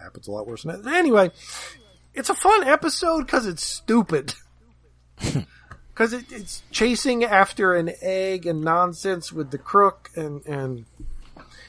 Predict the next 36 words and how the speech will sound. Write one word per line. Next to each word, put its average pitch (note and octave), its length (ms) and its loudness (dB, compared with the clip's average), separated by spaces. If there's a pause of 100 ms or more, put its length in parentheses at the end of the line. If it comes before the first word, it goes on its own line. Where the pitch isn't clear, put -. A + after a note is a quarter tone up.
(640)
it's - 200 -8
a G#3 60 -8
fun, C4 720 -4
stupid G#3+ 480 -4
little G3+ 260 -2
episode. G3 440 2
I F#3 140 4
would A3+ 160 -6
kinda A#3 260 -2
recommend F3+ 520 -2
this G3+ 220 -4
one. A#3 360 -4 (1200)
Like, F3 200 -4
if F#3 120 -10
you're A#3+ 100 -6
gonna G#3 180 2
watch F#3+ 280 4
one E3+ 180 -4
episode, F#3 680 -4 (1400)
this C#3 280 -2
is E3+ 60 -8
a F3+ 80 0
good E3+ 160 0
<laughs> - 80 -4
one G#3 140 8
to E3 60 -4
start. G3 300 8
It's - 120 -10
like, F#3+ 200 -4 (140)
this A3+ 340 -4
is G3+ 140 -6
stupid. - 640 -2
I A#2 80 -16
like E3+ 300 -8
it. - 1400 -10
<laughs> - 40 -20